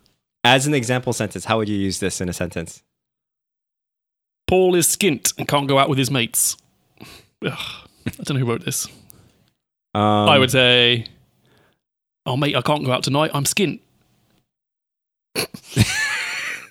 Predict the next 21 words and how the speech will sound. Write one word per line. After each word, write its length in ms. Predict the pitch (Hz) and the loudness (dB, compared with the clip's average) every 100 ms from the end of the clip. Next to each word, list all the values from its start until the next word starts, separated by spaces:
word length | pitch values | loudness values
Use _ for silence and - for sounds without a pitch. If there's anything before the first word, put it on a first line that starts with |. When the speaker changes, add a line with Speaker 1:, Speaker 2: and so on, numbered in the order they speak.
| 147 - | -12 -4
Speaker 2:
Possibly 180 | 143 | -2
the 80 | 131 | 0
worst 260 | 123 127 127 | 2 2 0
British 240 | 123 123 | -4 2
accent 380 | 131 123 131 131 | 0 2 -4 -4
a 80 | 123 | -6
British 260 | 139 131 | -2 -2
person 240 | - 135 131 | 0 0 2
has 40 | 131 | 4
ever 140 | - | 4
done. 220 | 170 175 | 4 4
<laughs> 600 | - - - - - - - - - - _ | 2 -4 -10 -12 -8 -8 -10 -18 -20 -20 _
Speaker 1:
Um, 380 | 131 139 139 135 - - - _ _ - _ _ _ _ | 6 8 8 4 0 -12 -20 _ _ -20 _ _ _ _
it 300 | - 123 127 - | 2 4 4 2
is 560 | 127 127 127 127 117 110 | 4 6 6 6 2 -2
when 460 | 117 117 117 113 110 | 2 4 4 2 2
you 320 | 107 113 113 | 2 4 4
are 560 | 104 101 101 98 98 | 4 6 6 6 4
lack 480 | 95 101 101 101 98 | 2 0 2 4 4
of 120 | 104 | 0
funds. 600 | 95 98 87 80 82 - | 0 0 0 -2 -6 -8